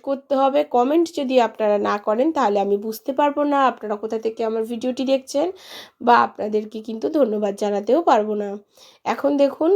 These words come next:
বেগুন, আলু সব ঠান্ডা হয়ে গেছে। বেগুনের উপর থেকে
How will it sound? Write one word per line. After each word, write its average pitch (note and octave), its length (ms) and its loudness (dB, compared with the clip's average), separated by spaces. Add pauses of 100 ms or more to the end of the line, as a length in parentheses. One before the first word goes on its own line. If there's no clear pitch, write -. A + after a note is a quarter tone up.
(100)
বেগুন, A3+ 400 0 (100)
আলু A3+ 240 0
সব A#3 160 2 (320)
ঠান্ডা A3+ 440 0
হয়ে C4+ 180 2
গেছে। C4+ 320 0 (560)
বেগুনের A#3+ 560 2
উপর A#3+ 260 0 (180)
থেকে A3+ 260 0